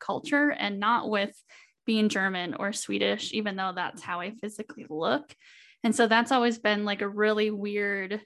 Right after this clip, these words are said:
situation for me and in my family. Um, and we have a ton of people in our family, and it's kind of across the board, like, all mixed, everyone. Some people look Native, some people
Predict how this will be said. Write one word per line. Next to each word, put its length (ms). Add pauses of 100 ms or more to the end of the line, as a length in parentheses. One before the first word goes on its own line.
(160)
situation 720
for 180
me 420
and 180
in 120
my 160
family. 680 (400)
Um, 440
and 320
we 140
have 200
a 80
ton 300
of 80
people 260
in 80
our 100
family, 360
and 80
it's 120
kind 200
of 100
across 380
the 80
board, 280
like, 160
all 280
mixed, 520
everyone. 440
Some 180
people 300
look 160
Native, 360
some 220
people 480